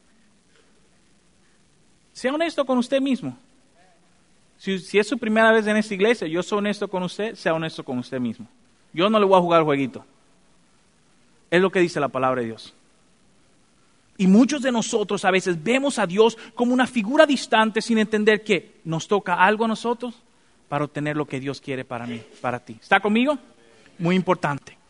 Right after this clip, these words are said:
Dice lo siguiente, Mateo diecinueve, Jesús le contesta y le dice,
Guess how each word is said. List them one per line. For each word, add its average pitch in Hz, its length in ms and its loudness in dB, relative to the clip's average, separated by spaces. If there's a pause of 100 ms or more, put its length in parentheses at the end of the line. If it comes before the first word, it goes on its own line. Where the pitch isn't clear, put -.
(500)
Dice 240 280 6
lo 226 80 8
siguiente, 202 480 0 (720)
Mateo 165 260 4
diecinueve, 180 460 4
Jesús 190 240 -2
le 202 100 6
contesta 190 380 0
y - 20 0
le 165 60 2
dice, 160 220 -4